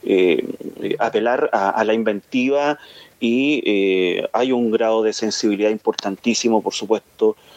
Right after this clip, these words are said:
en su trabajo que les permitió, eh, en cierta forma, eh, lograr los mejores resultados con los, con los pocos recursos que tenían en ese minuto,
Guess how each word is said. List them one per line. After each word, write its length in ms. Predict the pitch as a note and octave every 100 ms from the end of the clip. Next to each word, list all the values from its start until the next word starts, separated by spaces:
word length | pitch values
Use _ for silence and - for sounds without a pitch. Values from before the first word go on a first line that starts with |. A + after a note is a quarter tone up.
| - -
en 140 | A2+
su 160 | A2 C3
trabajo 460 | A#2 G2 A2+ A2+ B2+
que 100 | A2
les 140 | A2
permitió, 760 | A#2+ G#2+ G2 G2 F#2 G#2+ B2 C3 - - - - - -
eh, 460 | G#2 G2+ F#2 F2 C#2+ A1+ - _ _ _ - _ _ _ _ _ _ _ _ _
en 140 | B2
cierta 320 | A2+ C#3+ - C3
forma, 560 | - C#3 C3 D3 D3+ - - - _ _
eh, 380 | A2 G2 - - _ -
lograr 440 | A#2+ A#2+ B2+ C#3+
los 120 | D3
mejores 360 | C3 A2 C#3+ C3
resultados 440 | B2+ A2+ - B2+
con 200 | C3 B2
los, 180 | B2 G#2+ - _ _ _
con 140 | - G#2+
los 120 | F#2+
pocos 260 | - C#3 B2+
recursos 340 | A2 B2+ C3+
que 140 | -
tenían 340 | G#2 G#2 A2+ A2+
en 60 |
ese 160 | A2 -
minuto, 340 | G#2+ D3+ G2+